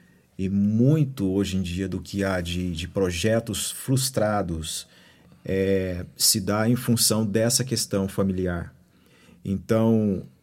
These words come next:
há motivações diversas que tocam as famílias, mas,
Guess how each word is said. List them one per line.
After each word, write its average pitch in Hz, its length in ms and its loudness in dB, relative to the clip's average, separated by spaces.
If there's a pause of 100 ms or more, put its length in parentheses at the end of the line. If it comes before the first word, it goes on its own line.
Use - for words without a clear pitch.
(460)
há 110 140 0
motivações 107 680 2
diversas 110 640 2
que - 120 -6
tocam 101 400 0
as - 140 0
famílias, 98 600 0
mas, 95 680 0